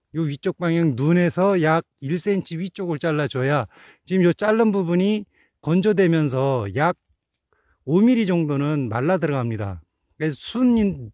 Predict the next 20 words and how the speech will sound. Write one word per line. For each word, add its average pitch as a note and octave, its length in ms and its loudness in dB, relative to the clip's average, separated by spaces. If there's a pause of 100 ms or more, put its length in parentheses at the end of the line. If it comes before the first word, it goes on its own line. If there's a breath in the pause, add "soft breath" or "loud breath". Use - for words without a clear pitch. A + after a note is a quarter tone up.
(120)
눈 F3 200 2
있는 G3+ 320 2
데를 F3+ 260 2
바로 D#3 320 0
잘라버리면 D3+ 800 0 (640 soft breath)
말라 E3 240 4
들어가면서 D#3+ 460 0
그 E3 180 -4
눈을 F3 340 0
해치기 E3+ 360 -4
때문에 D3 500 -2
그 F#3 220 0
아래 E3+ 360 2
눈에서 E3+ 380 0
나게 C3+ 240 -2
되면 D#3+ 400 0 (2750 soft breath)
이쪽 A3+ 340 2
눈이 F#3+ 220 4
나오게 C3 260 0
됩니다. G2 420 -6